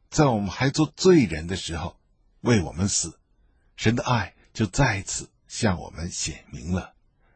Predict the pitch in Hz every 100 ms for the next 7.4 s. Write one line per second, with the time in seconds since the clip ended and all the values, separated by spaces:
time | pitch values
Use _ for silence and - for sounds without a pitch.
0 | _ _ - 123 151 160 - 185 135 117
1 | 117 120 139 - - 156 143 139 90 -
2 | 98 - _ _ _ - 113 117 107 -
3 | _ 139 156 127 139 127 - 151 151 -
4 | 85 87 - _ _ _ 104 104 82 78
5 | - 160 90 - - 80 82 120 98 90
6 | 95 - _ _ 107 107 - 131 123 104
7 | 92 76 73